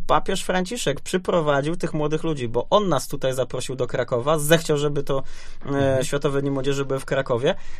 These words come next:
Speaker 1: E, no i właśnie, nie, przyprowadziliśmy tych młodych ludzi do zdroju Bożego Miłosierdzia. No to
Speaker 2: Mhm.
Speaker 1: też jest fantastyczne,
Speaker 2: Tak.
Speaker 1: niesamowite.
Speaker 2: No i z tego czasu jeszcze sobie przypominam taką też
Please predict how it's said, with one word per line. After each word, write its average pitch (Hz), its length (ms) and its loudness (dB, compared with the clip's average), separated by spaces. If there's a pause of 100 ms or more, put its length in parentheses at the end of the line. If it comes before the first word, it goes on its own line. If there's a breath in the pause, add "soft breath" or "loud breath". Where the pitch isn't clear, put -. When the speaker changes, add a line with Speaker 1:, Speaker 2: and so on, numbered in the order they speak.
Speaker 1:
E, 131 400 6
no 143 180 2
i 196 80 2
właśnie, 175 400 0
nie, 120 300 -2 (180)
przyprowadziliśmy 160 880 0
tych - 160 -4
młodych 160 360 0
ludzi 151 320 -2
do 139 160 2
zdroju 143 360 2
Bożego 135 340 -4
Miłosierdzia. 123 580 -2
No 113 60 -4
to 131 40 -4
Speaker 2:
Mhm. 110 180 -4
Speaker 1:
też 185 160 -2
jest - 120 -4
fantastyczne, 123 560 -4
Speaker 2:
Tak. 120 60 -2
Speaker 1:
niesamowite. 117 640 0 (300 loud breath)
Speaker 2:
No 127 40 4
i 131 40 6
z - 60 -2
tego 127 180 4
czasu 147 260 2
jeszcze 135 160 0
sobie 123 160 2
przypominam 123 480 0
taką 110 300 0
też 110 160 0